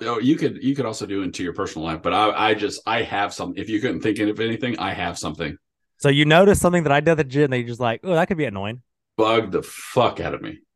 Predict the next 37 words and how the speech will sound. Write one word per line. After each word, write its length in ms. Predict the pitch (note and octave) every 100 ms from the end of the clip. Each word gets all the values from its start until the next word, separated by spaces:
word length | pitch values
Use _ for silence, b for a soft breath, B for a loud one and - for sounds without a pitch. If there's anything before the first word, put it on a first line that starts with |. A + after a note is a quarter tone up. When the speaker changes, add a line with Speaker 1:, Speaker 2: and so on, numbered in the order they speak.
| _ _
Speaker 2:
What 180 | F3 A#3 - -
the 160 | F#2 F2+ _ _
fuck? 480 | A2+ C#3+ B3 - - - _ _ _ _ _ -
Speaker 1:
Ooh. 640 | F2+ A2 F3 G3 E2 - E2 _ _ _ _ _ _ _ _ _ _ _ _ _ _ _ _ _ _ _ _ _ _ _ _ _ _ _
Speaker 2:
Are 120 | A#2+
you 140 | D#3+ E3+
mad 280 | E3 F#3
that 100 | F#3
when 100 | E3+
you 60 | E3
made 160 | D#3+ D#3
the 80 |
move 340 | C#3 B2 D3+ E3+
that 120 | C#3
I, 500 | A2 A#2+ B2 A#2+ A2+ _
I 140 | A#2
didn't 180 | B2+ B2+
do 120 | B2
it 60 | A2
first? 640 | - A2 C#4+ - - - _ _ _ _ _ _ _
Speaker 1:
No, 180 | C#3 A2+
no, 140 | A2
no, 120 | G#2 F#2+
not 200 | G2+ F#2
at 80 | F#2
all. 280 | F2+ - _ -
Speaker 2:
Oh, 240 | C#3 B2
okay. 300 | G2+ - - - - - _ _ _ _ -
Speaker 1:
I, 180 | A2
I 200 | C3 G#2+
like 280 | B2 A#2 B2
that, 160 | G2+ F#2+
dude. 120 | G2
I 80 | G#2+
don't 140 | C3+
like, 240 | G#2+ E2+ -
I 180 | -